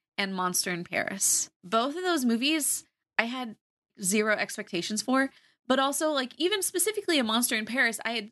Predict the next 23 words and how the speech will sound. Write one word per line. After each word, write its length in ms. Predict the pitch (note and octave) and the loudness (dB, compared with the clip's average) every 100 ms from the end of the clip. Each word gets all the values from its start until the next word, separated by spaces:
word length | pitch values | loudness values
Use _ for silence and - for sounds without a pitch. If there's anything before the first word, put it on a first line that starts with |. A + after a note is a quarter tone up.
| - | -8
watched 460 | G#3+ C#4 G4 - | 0 0 0 -4
it 80 | B3 | -4
once 260 | A3+ A#3+ A#3+ | 0 0 0
before, 540 | A3 - D#4 A#3 G3 - _ _ | -4 -2 0 2 2 -2 _ _
but 80 | A#3 | -2
then 160 | B3+ B3 | 0 2
when 160 | A#3 | 4
I 220 | A#3+ - | 4 0
watched 400 | G3+ A#3+ C4 - | -2 -2 -2 -4
it 80 | A#3 | -8
again 320 | G3 B3+ A3+ | -4 0 0
for 260 | G#3 - B3+ | -2 0 2
the 140 | G#3+ - | 2 -2
episode, 580 | B3+ A#3+ - G3+ F#3+ - | -8 -6 0 0 0 0
and 100 | G3+ | 2
we 80 | G#3+ | 4
talk 240 | B3+ A#3+ | 2 0
about 220 | - G3 | -2 -4
this 120 | F#3 - | -4 -2
in 140 | F#3+ | 2
the 120 | E3+ | 2
episode, 420 | G#3+ - - D#3 | 0 -4 -4 -2
that 220 | E3+ G3 | -2 -4